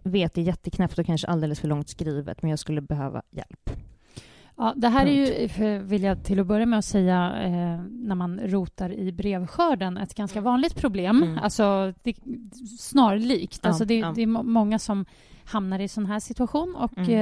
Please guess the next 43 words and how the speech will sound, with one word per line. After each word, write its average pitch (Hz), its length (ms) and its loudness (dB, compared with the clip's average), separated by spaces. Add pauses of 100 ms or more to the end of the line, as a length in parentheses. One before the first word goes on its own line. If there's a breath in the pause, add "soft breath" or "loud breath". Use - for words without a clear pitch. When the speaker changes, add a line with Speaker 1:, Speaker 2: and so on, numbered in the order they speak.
(120)
Speaker 2:
eh, - 80 -8 (320 loud breath)
det 254 80 4
är 247 40 8
ju 202 140 4
skitjobbigt. - 1400 -4 (120)
Speaker 1:
Mm. 165 240 0
Speaker 2:
Eller 220 180 6
hur? 185 300 6
Speaker 1:
Ja. 196 280 -2
Speaker 2:
Det 254 60 4
är 247 40 8
ju 214 100 6
bara 190 200 4
så 180 500 2
vidrigt. 196 560 0
Speaker 1:
Mm. 190 200 -2 (120 loud breath)
Speaker 2:
Samtidigt 294 460 4
så, 269 240 6
när, 226 260 2
när 208 160 4
jag 302 320 6
hör 175 160 -4
det - 100 -6 (100)
här, 196 120 -12
Speaker 1:
Mm. 185 180 -10 (680 soft breath)
Speaker 2:
så - 800 -2 (800)
det, - 140 -8 (360)
i 254 140 2
min 302 240 10
värld 202 200 4
så 247 160 4 (100)
det 208 160 0
finns 349 300 2
bara 175 160 0
en 185 220 0
lösning 185 480 2
och 226 120 0
det 254 120 6
Speaker 1:
Mm. 214 80 4
Speaker 2:
är 196 120 0
verkligen 190 320 -2
att - 120 -2
ta 180 380 0